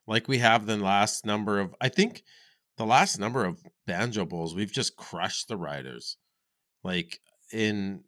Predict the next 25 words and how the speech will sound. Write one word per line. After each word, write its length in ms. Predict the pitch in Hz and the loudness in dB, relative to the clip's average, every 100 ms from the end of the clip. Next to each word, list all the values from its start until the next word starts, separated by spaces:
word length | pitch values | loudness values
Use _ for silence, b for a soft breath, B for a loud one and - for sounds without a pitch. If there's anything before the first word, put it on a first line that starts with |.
| _ _ _ _ _ _ _ _ | _ _ _ _ _ _ _ _
twenty 240 | - 151 170 | -6 -2 0
nineteen, 480 | 143 120 - 139 135 | 0 -2 -2 -4 -2
it 60 | |
was 180 | 110 - | -4 -6
thirty-five 640 | - 135 131 - 110 104 | -6 -4 -4 -2 -2 -4
ten, 400 | - - 107 110 | -6 0 0 0
I 100 | 113 | -6
believe. 540 | 117 113 113 120 110 - _ _ _ | -6 -4 -4 -4 -6 -12 _ _ _
Strevler 480 | - 113 110 107 110 | -10 0 0 2 -2
started 360 | - 117 117 107 | 0 0 0 0
that 220 | 110 - | -2 0
game. 420 | 113 110 110 104 _ b b b b _ | -2 0 -2 -6 _ b b b b _
Twenty 400 | - 127 139 135 | -8 -2 0 0
twenty-one, 960 | 120 - 123 120 113 98 107 117 120 117 | -4 -6 -4 -2 -2 -2 -2 0 0 0
I 120 | 110 | 0
don't 160 | 113 113 | -2 -4
remember 320 | 110 107 110 | -6 -4 -4
the 80 | 101 | -4
score, 500 | - - 110 110 107 | -4 0 2 2 0
but 180 | 101 | 0
I 100 | 98 | -2
think 200 | 95 127 | -2 -4
it 60 | 107 | -6
was, 180 | 92 87 | -8 -6
like, 380 | 90 87 - | -6 -8 -10